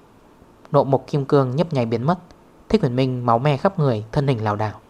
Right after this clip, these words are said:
Trưởng tôn Bạch Vinh thu hồi pháp thuật trở về thân người, đầy dẫy dữ tợn, chậm rãi tới gần.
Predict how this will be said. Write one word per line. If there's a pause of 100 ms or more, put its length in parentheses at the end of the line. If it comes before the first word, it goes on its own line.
(440)
Trưởng
tôn
Bạch
Vinh (280)
thu
hồi
pháp
thuật (160)
trở
về
thân
người, (320)
đầy
dẫy
dữ
tợn, (340)
chậm
rãi
tới
gần.